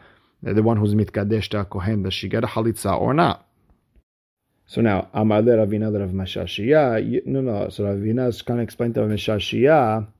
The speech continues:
Be'urta Amar Rav Achi. You're right. At night, right, the last night, he, he said, uh, exactly the way you said, that, uh, that they, they both get a chalitza. Tzafra Hadar,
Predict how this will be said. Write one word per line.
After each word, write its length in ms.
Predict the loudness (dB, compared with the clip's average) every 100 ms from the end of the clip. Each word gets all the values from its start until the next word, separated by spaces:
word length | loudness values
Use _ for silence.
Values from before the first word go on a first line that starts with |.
| _ _ _ _ _ _ _
Be'urta 960 | 2 4 6 4 2 0 4 6 6 2
Amar 300 | 2 0 0
Rav 200 | 0 0
Achi. 240 | -2 -2 0
You're 140 | 4
right. 340 | 4 2 -4 -12 -6
At 240 | -4 -2
night, 680 | 2 4 6 4 2 -2 -20 _ _ _ -6
right, 200 | -4 -2
the 220 | -2 0
last 300 | 2 2 0
night, 360 | 0 2 0
he, 540 | 4 6 6 4 2 -4
he 240 | -2 -2
said, 400 | 0 2 2 4
uh, 60 | 4
exactly 540 | 4 4 0 0 -2
the 120 | 0
way 160 | 0 0
you 160 | 0 -4
said, 480 | -6 -4 -4 -6 -10 -20 _ -4
that, 160 | 2
uh, 180 | 2 2
that 260 | 0 -4 -2
they, 120 | -2
they 200 | 2 0
both 420 | 2 2 2 -2
get 160 | -2 -2
a 40 |
chalitza. 580 | -2 -4 -6 -4 -4 -4
Tzafra 500 | -4 -4 2 4 4
Hadar, 240 | 2 0